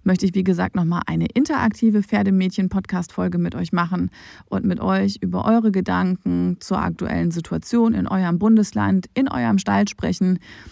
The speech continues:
und einfach mal schauen, wie ergeht's euch gerade, wie geht ihr damit um. Wenn ihr Bock habt, mit mir darüber zu reden, per Sprachnachricht oder auch per Videochat,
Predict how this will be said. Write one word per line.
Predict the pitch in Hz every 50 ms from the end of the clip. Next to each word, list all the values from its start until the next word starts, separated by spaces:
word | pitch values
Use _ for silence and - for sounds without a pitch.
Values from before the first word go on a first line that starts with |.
| - - -
und | - 180 -
einfach | - 175 170 185 180
mal | 175 170 170
schauen, | - - 175 175 180 180 185 180 - _ -
wie | 202 202 -
ergeht's | - 180 165 185 185 180 - -
euch | - 233 233 208
gerade, | - 208 202 208 - - 190 185 190 170
wie | 180 185 180 180
geht | - 185 180 - -
ihr | 196 180 175
damit | 190 185 180 170 - -
um. | 208 220 226 233 226 - - - - - - - - -
Wenn | 208 202
ihr | 214 208 190
Bock | 180 190 202 - -
habt, | 202 202 185 - -
mit | 180 - -
mir | 202 208 196
darüber | 196 185 180 185 180 185 180
zu | - - 185
reden, | 175 233 240 247 247 220 226 220 220 214 -
per | - 180
Sprachnachricht | 170 - - - 202 208 196 196 - 202 180 185 175 - 190 180 180 - - - -
oder | - 180 175 180 180 -
auch | 175 165 -
per | - 175 165
Videochat, | 180 190 180 190 180 185 185 - - 175 170 -